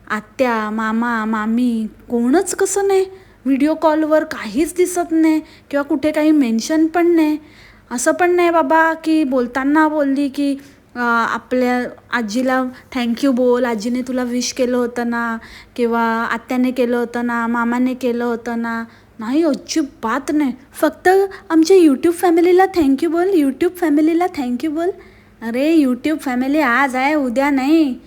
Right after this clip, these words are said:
YouTube फॅमिली काय आहे? YouTube फॅमिली येणार आहे का अडीअडचणीला, मदतीला? शेवटी आपली फॅमिली ही आपण थोडे तरी बॉन्ड ठेवावे.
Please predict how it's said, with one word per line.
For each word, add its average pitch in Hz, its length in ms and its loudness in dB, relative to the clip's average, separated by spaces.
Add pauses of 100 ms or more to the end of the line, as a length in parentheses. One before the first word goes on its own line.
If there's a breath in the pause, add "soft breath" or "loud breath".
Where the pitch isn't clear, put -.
(280 loud breath)
YouTube 269 280 -2
फॅमिली 311 460 2
काय 339 380 0
आहे? 277 420 0
YouTube 320 280 -2
फॅमिली 320 380 2
येणार 302 260 2
आहे 285 80 -2
का 370 260 2
अडीअडचणीला, 277 880 -2
मदतीला? 269 640 -2 (680 loud breath)
शेवटी 285 280 2
आपली 330 380 4
फॅमिली 339 500 2
ही 349 220 0
आपण 330 480 -2
थोडे 262 300 0
तरी 392 160 4
बॉन्ड 302 360 0
ठेवावे. 277 300 -2